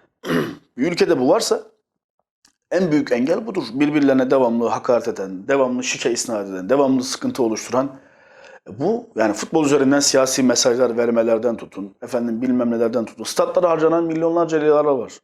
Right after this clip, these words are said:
Milyonlarca liralar var. Yani bu değer mi? Hani bunu aklı selim olarak söylüyorum. Futbol zevk, keyif işidir.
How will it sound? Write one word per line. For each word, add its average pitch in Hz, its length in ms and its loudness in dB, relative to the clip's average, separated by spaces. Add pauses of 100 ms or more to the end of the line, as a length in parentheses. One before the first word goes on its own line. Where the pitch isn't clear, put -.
Milyonlarca 143 720 2
liralar 135 440 2
var. 101 340 -12 (800)
Yani 101 180 -4
bu 120 140 -2
değer 156 300 2
mi? 104 160 -6 (320)
Hani 113 180 -6
bunu 175 140 0
aklı 170 200 -4
selim 214 200 0
olarak 139 260 2
söylüyorum. 95 320 -8
Futbol 208 300 -4
zevk, 202 340 0
keyif 214 260 -4
işidir. 147 440 -6